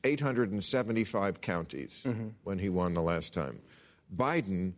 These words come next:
Speaker 1: five twenty-seven. Eight twenty, eight seventy-five to five twenty-seven in counties.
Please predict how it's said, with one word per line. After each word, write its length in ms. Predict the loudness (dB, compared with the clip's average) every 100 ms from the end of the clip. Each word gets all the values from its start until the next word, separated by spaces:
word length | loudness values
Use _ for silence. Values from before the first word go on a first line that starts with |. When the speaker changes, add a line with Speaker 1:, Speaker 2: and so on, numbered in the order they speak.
| -10
Speaker 1:
five 360 | -4 0 2 0
twenty-seven. 720 | -2 0 2 0 0 -2 -4 -14 -20 _ _ _ _ _ _ _ 2
Eight 180 | 2 4
twenty, 260 | 2 2 4
eight 180 | 4 6
seventy-five 720 | 4 4 4 4 4 2 2
to 80 | 2
five 340 | 4 2 2
twenty-seven 560 | 0 0 0 0 0 0
in 140 | -2
counties. 640 | -2 0 0 -2 -8 -12